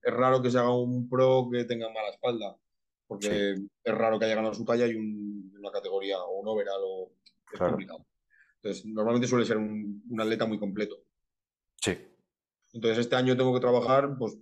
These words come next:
Speaker 1: sobre todo, en todo. Siempre
Speaker 2: Bueno.
Speaker 1: me centro en algo. A ver, pienso que, eh, Classic X, hay que meter pierna, que eso nunca está de más.
Speaker 2: Hmm.
Speaker 1: Hombro, que te haga un poquito más arriba, aparte que yo tengo la clavícula muy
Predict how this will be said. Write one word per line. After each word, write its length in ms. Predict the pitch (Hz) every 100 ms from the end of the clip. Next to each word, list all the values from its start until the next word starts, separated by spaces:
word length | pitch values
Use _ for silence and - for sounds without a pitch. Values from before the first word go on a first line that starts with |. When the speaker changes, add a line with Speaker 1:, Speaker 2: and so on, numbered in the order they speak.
| _ _
Speaker 1:
sobre 340 | - 107 104
todo, 360 | 104 107 95 95 _ _ _ _ _ _
en 160 | 113 104
todo. 300 | 117 87 - - - _ _ _ _ _ _ _ - - - _ _
Siempre 260 | - 127 120
Speaker 2:
Bueno. 40 |
Speaker 1:
me 60 | 120
centro 260 | 120 117 123
en 60 | 127
algo. 240 | 135 131
A 40 |
ver, 220 | 123 117 101
pienso 280 | 117 113 113
que, 300 | 117 113 110
eh, 140 | 104 - _ _ _ - - - _ _
Classic 460 | 127 127 107 - _ _ _ _ _ _ - -
X, 400 | 123 110 90 - - 104
hay 60 |
que 80 | 98
meter 260 | 101 104 -
pierna, 400 | 120 123 143 143
que 60 |
eso 100 | 104
nunca 400 | 104 104 104 101
está 220 | 98 101
de 280 | 98 98 98 113
más. 200 | 160 - _ -
Speaker 2:
Hmm. 240 | 110 90 - - _ -
Speaker 1:
Hombro, 340 | 117 127 139 139
que 100 | 113
te 160 | 110
haga 160 | 107 104
un 80 | 101
poquito 300 | 101 104 107
más 100 | 101
arriba, 240 | 101 113
aparte 220 | 107 104
que 120 | 104 104
yo 80 |
tengo 220 | 101 101 101
la 100 | 98
clavícula 420 | 98 98 101 98
muy 200 | 95 98